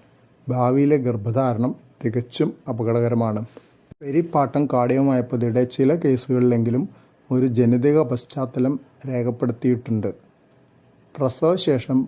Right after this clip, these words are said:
പതിവ് പോലെ സുഖം പ്രാപിക്കാത്ത കേസുകളിൽ ഇത് കൂടുതലാണ്. സുഖം പ്രാപിക്കാത്തവരിൽ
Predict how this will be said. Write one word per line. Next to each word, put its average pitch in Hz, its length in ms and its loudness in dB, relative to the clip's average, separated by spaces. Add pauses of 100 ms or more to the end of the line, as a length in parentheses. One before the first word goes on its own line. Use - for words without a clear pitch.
പതിവ് 139 380 2
പോലെ 131 380 2
സുഖം 139 420 -2
പ്രാപിക്കാത്ത 131 640 -2
കേസുകളിൽ 127 580 0 (160)
ഇത് 127 180 -2
കൂടുതലാണ്. 113 640 0 (840)
സുഖം 143 380 0
പ്രാപിക്കാത്തവരിൽ 131 920 0